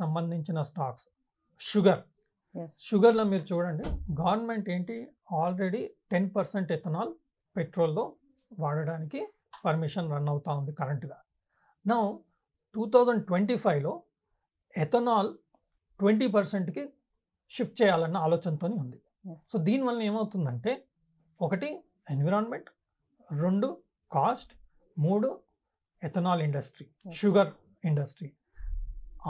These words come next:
Speaker 1: ఆ రీజన్ చేతనే మనకు షుగర్ స్టాక్స్ అన్నీ లాస్ట్ గత రెండు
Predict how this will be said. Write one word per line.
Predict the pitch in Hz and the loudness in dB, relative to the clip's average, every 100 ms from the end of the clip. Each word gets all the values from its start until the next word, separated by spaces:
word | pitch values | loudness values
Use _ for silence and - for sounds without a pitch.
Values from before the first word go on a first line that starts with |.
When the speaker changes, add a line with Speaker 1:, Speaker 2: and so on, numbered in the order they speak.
| 165 | 6
Speaker 1:
ఆ | 254 262 | 6 6
రీజన్ | 233 247 220 | 4 2 2
చేతనే | 220 208 202 294 - _ - 170 | 0 0 -4 -6 -10 _ -2 0
మనకు | 202 196 - | 0 -2 -4
షుగర్ | 226 233 247 | 2 2 2
స్టాక్స్ | - 196 - 175 | 0 -2 -2 0
అన్నీ | 208 190 165 - _ _ _ 165 | 2 2 0 -10 _ _ _ -2
లాస్ట్ | 147 208 - 151 | 2 0 0 0
గత | 175 208 190 139 | 2 4 2 2
రెండు | 180 | 4